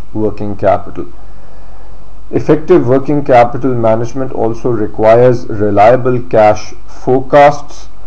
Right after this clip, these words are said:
as well as current and accurate information on transactions and bank balances.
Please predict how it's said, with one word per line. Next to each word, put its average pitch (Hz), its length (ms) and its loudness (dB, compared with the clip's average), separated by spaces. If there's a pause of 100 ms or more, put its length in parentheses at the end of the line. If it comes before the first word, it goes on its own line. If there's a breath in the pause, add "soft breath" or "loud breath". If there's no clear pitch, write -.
(240 soft breath)
as 113 360 0
well 123 460 0
as 117 260 0
current 135 520 2
and 113 200 -2 (120)
accurate 131 500 0
information 113 880 -4
on 107 380 -2
transactions 107 1040 -2
and 110 500 -2 (180)
bank 104 320 0 (120)
balances. - 720 0